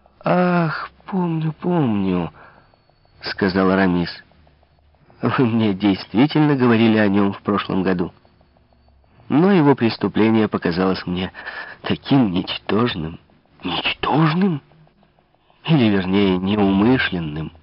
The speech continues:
«Ваше Преосвященство, такое сходство никогда не бывает неумышленным». «Ах, я и забыл. Но, дорогой хозяин», сказал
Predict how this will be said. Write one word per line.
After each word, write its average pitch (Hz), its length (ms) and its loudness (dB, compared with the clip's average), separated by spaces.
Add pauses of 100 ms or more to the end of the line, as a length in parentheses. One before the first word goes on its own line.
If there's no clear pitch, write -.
(1040)
«Ваше - 480 -4
Преосвященство, - 1300 -6 (1040)
такое 117 380 0
сходство 151 560 -4 (300)
никогда 117 600 0
не 208 160 2
бывает 208 540 4 (400)
неумышленным». 113 1120 2 (1600)
«Ах, 180 260 4
я 85 160 -4
и 82 40 -6
забыл. 82 400 -6 (480)
Но, 143 280 4
дорогой 123 380 4
хозяин», 135 600 0
сказал 95 440 -2